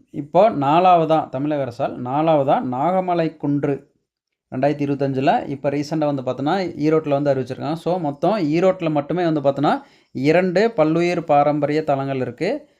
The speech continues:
தமிழ்நாட்டுல முதல் பல்லுயிர் பாரம்பரிய தலம் அப்படின்னா வந்து பார்த்தோன்னா அரிட்டாப்பட்டி தான். ரெண்டாயிரத்தி இருபத்தி ரெண்டு. அ, இது இம்பார்ட்டன்ட்ங்க.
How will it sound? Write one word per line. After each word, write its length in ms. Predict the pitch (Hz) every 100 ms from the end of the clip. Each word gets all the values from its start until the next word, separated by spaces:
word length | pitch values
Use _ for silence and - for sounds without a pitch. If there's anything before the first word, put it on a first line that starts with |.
| _ -
தமிழ்நாட்டுல 640 | 139 196 190 165 151 180
முதல் 380 | 160 147 185 214
பல்லுயிர் 480 | 165 156 165 170 160
பாரம்பரிய 540 | 147 143 143 139 139
தலம் 260 | 135 139 139
அப்படின்னா 380 | 123 131 151 143
வந்து 80 |
பார்த்தோன்னா 300 | 127 127 170
அரிட்டாப்பட்டி 600 | 175 135 143 151 135 123 117
தான். 360 | 123 113 107 _ _ -
ரெண்டாயிரத்தி 240 | 131 143 143
இருபத்தி 260 | 143 143
ரெண்டு. 420 | 135 135 165 277 - _ _ _ -
அ, 380 | 143 139 139 139
இது 220 | 147 156
இம்பார்ட்டன்ட்ங்க. 500 | 151 160 139 139